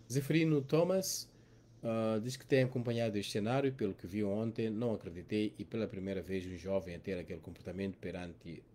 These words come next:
os magistrados, ele tem que provar a mão pesada da justiça. Já vi aqui em Angola, no caso do general Zé Maria, mesmo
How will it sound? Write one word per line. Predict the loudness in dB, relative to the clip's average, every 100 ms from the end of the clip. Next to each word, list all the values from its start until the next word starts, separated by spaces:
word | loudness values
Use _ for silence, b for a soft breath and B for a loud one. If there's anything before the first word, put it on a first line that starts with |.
| 0
os | 2 2
magistrados, | -6 -8 -2 0 0 -4 -18 B B B -14 2
ele | 2
tem | 4 0
que | -2
provar | -6 -4 -4 -4 -6 -10
a | -8
mão | -6 -2 -2 0
pesada | -4 -6 -6
da | -10
justiça. | -14 -10 -4 -4 -4 -8 -8 B B B B -16
Já | 2 4
vi | 4 4 2
aqui | 2 -4
em | -4
Angola, | -2 0 0
no | -2 -4
caso | -4 -6
do | -6
general | -6 -4 -4
Zé | -6
Maria, | -6 -4 -2 -2 -2 B B B B -20 -6
mesmo | 0 2 0 0 0 0 0 -4